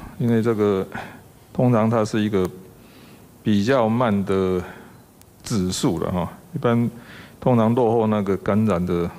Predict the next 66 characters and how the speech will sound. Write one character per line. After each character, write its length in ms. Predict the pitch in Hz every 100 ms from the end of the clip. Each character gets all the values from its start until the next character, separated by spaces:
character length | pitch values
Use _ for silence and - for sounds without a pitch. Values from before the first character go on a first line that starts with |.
| -
发 120 | 117
病 200 | 110 107
日 80 | 101
大 180 | 95 104
概 220 | 107 95
两 180 | 87 90
个 60 | 87
礼 80 | 87
拜 120 | 101
到 140 | 92
三 180 | 92 95
个 60 | 80
礼 160 | 80
拜。 160 | - 78 - - - - -
所 160 | - 131
以 20 |
我 100 | 127
们 120 | 117
目 160 | 120 131
前 160 | 113 117
这 80 |
个 100 | 113
死 160 | 104 104
亡 160 | 98 107
人 160 | 95
数 200 | 104 107
只 160 | 98 90
是 120 | 110
反 240 | - 85
映 240 | 92 107 90
差 140 | 104
不 140 | 98 95
多 300 | 95 95 92 - -
两 180 | - 92
个 80 | 90
礼 140 | 90
拜 160 | 92 107
到 220 | 104 98
三 180 | - 107
个 80 | 92
礼 140 | 85
拜 180 | 85 87
前 180 | 92 90
的 200 | 82 78
感 200 | - 92
染 180 | 80 80
状 240 | 110 87
况。 180 | 120 107 - - - - - - - - -
那 100 | -
么 100 | 143
整 140 | 123 117
个 160 | 120
台 160 | 120 135
北 160 | 123 110
市 160 | 139
的 240 | 113 110 104 - - - - -
感 160 | 123
染 140 | 120 104
状 240 | 127 107
况 180 | 123 101
哦， 160 | 92 - - - - - - -
到 120 | 131
昨 200 | 110 117
天 100 | 117
为 160 | 113 107
止， 240 | 101 87